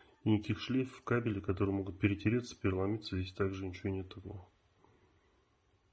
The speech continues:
По разъему, значит. Так, разъем микро-ю эс би, разъем для карты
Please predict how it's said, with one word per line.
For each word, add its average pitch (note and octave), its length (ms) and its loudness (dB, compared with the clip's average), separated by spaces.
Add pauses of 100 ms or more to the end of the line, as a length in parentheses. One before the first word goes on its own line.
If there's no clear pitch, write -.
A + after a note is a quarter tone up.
(1080)
По A#2+ 100 6
разъему, A#2 420 6
значит. F2+ 300 0 (1700)
Так, F2 300 0
разъем F#2+ 520 4 (400)
микро-ю G2+ 460 2
эс F#2+ 100 0
би, B2 300 -4 (920)
разъем G#2 480 2
для F#2+ 200 0
карты F#2+ 520 0